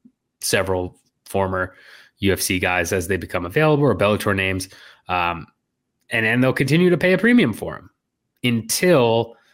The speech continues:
things kinda level out, right? If P F L really starts to gain momentum, uh, and they're, they have more natural growth,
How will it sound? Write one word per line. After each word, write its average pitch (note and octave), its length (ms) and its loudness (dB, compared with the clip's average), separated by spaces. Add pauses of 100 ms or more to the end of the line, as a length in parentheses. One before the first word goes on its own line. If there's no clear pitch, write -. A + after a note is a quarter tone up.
(260)
things A#2 260 0
kinda G#2+ 200 0
level F#2+ 300 0
out, - 320 -12
right? G#2 380 -2
If - 260 -4
P D#3+ 140 2
F D3+ 100 -2
L C3 180 2
really C3+ 200 4
starts C#3 240 -2
to - 80 -12
gain A#2 180 0
momentum, C#3+ 640 0 (340)
uh, G2 400 0
and G#2 180 -4
they're, G#2 280 -2 (320)
they G#2 160 0
have G#2+ 180 -2
more G#2 200 0
natural G#2+ 500 -2
growth, A#2+ 440 0